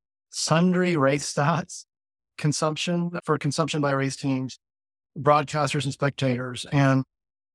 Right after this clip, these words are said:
N T T is doing the same for the women's race. And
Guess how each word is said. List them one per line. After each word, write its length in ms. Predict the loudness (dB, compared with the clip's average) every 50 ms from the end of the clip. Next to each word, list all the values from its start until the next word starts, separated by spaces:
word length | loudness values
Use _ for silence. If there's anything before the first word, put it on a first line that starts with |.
| _ _ _ _ _ _
N 120 | 2 2 2
T 160 | 2 -2 -2
T 180 | -2 -2 0
is 140 | 0 0 0
doing 220 | 0 0 0 2 0
the 60 | 0
same 240 | 0 0 0 -2 -2
for 140 | -2 -6
the 100 | -8 -6
women's 380 | -4 -4 -4 -2 -2 -2 -2 0
race. 320 | 0 0 0 -2 -4 -8 -12 _ _ _ _ _ _ _ _ _ _ _ _
And 400 | 4 4 4 4 4 0 -2